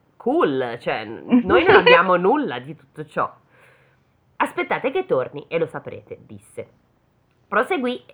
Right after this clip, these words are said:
Speaker 1: e giunse presso un'altra grande distesa d'acqua, questa volta che doveva attraversare. Il barcaiolo gli chiese quale fosse il suo mestiere e cosa sapesse.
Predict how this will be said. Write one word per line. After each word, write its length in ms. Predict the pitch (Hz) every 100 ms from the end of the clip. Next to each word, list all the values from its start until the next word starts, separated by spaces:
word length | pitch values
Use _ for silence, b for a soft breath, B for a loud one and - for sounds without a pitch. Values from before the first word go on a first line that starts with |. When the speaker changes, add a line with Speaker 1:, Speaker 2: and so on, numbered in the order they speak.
| _ -
Speaker 1:
e 140 | 214
giunse 560 | 180 175 170 - 185 -
presso 340 | 139 160 -
un'altra 320 | 151 180 170
grande 360 | 151 214 226 196
distesa 420 | 208 - 240 311
d'acqua, 460 | 262 - - - 135
questa 260 | 131 - 151
volta 320 | 98 120 240
che 80 | 285
doveva 280 | 165 110
attraversare. 640 | 110 - 98 - - 73 - _ _ _ _ _ _
Il 140 | 190 170
barcaiolo 640 | 131 131 254 202 110 123
gli 180 | 143 170
chiese 340 | 170 151 147 156
quale 180 | 156
fosse 300 | 156 117 -
il 60 | 123
suo 120 | 131
mestiere 580 | 123 127 - 135 127 -
e 100 | 151
cosa 220 | 139 135
sapesse. 640 | 131 135 117 110 _ -